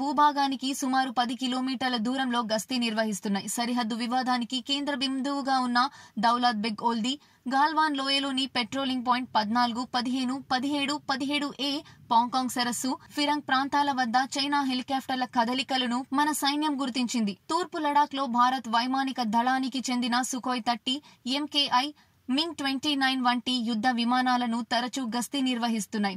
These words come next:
పూర్తి స్థాయిలో బాంబులు, క్షిపణులతో సమీపంలోని మైదాన ప్రాంతాల్లో ఉన్న వైమానిక స్థావరాల నుంచి గగనతలాల పహారా కాస్తున్నాయి. దీంతో పాటు సరిహద్దుల్లోనూ భారత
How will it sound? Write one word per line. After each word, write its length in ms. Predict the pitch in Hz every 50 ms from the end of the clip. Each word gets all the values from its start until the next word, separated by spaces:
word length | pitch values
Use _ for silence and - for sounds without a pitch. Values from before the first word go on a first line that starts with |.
| 196 -
పూర్తి 260 | 247 254 254 - 269 247
స్థాయిలో 380 | - - 240 240 247 240 226 233 247 233 208 214
బాంబులు, 400 | 233 240 254 247 262 254 240 262 247 -
క్షిపణులతో 600 | - 294 277 - 311 302 302 285 285 - 269 269 311 - - -
సమీపంలోని 760 | 294 294 302 320 339 359 - 330 320 302 294 294 285 285 277 254
మైదాన 380 | 240 233 240 254 262 269 269 269 247 -
ప్రాంతాల్లో 500 | 247 240 247 254 - 269 262 262 262 254 254 254
ఉన్న 140 | 247 247 247 220 - - 226 214
వైమానిక 500 | 254 262 285 302 302 311 311 302 294 - 294 -
స్థావరాల 540 | - 269 254 262 269 277 285 277 277 277 277 269 262
నుంచి 280 | 262 254 240 - 254 254 269 240 202 - _ - 240
గగనతలాల 640 | 262 262 302 302 302 - 285 269 269 269 269 269 269 254 - 240
పహారా 380 | 240 240 262 277 285 294 285 277 -
కాస్తున్నాయి. 440 | 247 240 - - 247 220 214 202 196 214 262
దీంతో 260 | 277 294 269 302 294 285 -
పాటు 200 | 269 269 233 277 294 294
సరిహద్దుల్లోనూ 720 | 294 285 302 294 302 311 262 269 294 277 277 277 269 262 277 262 220 233
భారత 280 | 240 247 254 254 -